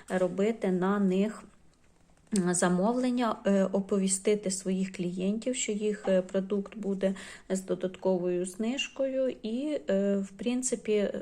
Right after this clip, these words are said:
тим самим ви збільшите свої замовлення. Так, спеціальна ціна на патчі тридцять одна гривня. І мінус ще знижечка наша, досить, досить таки добре. Так, далі в нас іде, м, B B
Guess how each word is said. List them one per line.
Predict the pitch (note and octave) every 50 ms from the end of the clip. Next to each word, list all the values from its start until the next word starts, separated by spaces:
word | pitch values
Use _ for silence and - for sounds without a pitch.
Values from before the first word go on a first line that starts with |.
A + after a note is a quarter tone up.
| - - -
тим | - A3+ G#3 G3
самим | - - A3+ C4+ D#4 D4+ B3+ A3
ви | G3+ G3 G3+ A3 A#3
збільшите | - G#3 G3+ G#3 G#3 G#3 - G3+ G3 - F#3+
свої | F#3+ - F#3 F3+ F#3+ G3
замовлення. | F#3+ G3 F#3+ F3+ E3+ D#3+ D#3+ - - E3 E3+ F3+ G3 - - - - - - - - -
Так, | - A#3 G3 F3 E3+ -
спеціальна | - - - A3 G#3 - - A#3+ B3 B3+ B3 A3+ G#3+ G#3
ціна | G3+ - A3 G#3+ G#3+ G#3+ G3+
на | G3 F#3 F#3+
патчі | F#3+ - - F#3 F3 E3+ E3+ - - - - - C4 D4 D4 - - -
тридцять | - A#3 A3 A3 - A3 G#3 - -
одна | G3+ G3+ G#3+ G#3+ A3+ A3+
гривня. | A3 A3+ A3 A3+ A3+ A#3 A3+ A3+ A#3 A3+ A3+ - - - - - - - - - -
І | - G3 G3+ G3+
мінус | G3 G3 G3+ G3+ G3 F#3+ G3 F#3+
ще | - - - F#3+
знижечка | F#3+ F#3+ G3+ G3+ A3 A#3 B3 C4 B3+ B3+ - - - C4+
наша, | B3+ B3+ B3 B3 C4 - - C4+ B3+
досить, | A#3 - A3 B3+ C4 - - C4+ B3+ - - - - - - - - - -
досить | A#3+ A#3+ C4 B3+ - B3 -
таки | - - - - A3+
добре. | G#3 G3 F#3 F3 E3+ - - F#3 F#3 F#3+ - - - - - - - - A#3 - -
Так, | - G#3+ F#3 E3+ E3+ -
далі | F3+ F#3+ A#3+ C4+ C#4+ B3+ A#3
в | G3+ G3+
нас | G#3+ A3+ A#3 A3+ - - -
іде, | G#3+ G#3 F#3 F#3+ A3 A3 A3+ A3+ A3 G#3 G3 - - - - - - - - - -
м, | F#3+ F#3 F#3+ F3+ F3+ F3+ F#3 F#3+ F#3+
B | G#3 G3+ F#3+ -
B | G#3+ G#3+ G#3+ G#3 G3+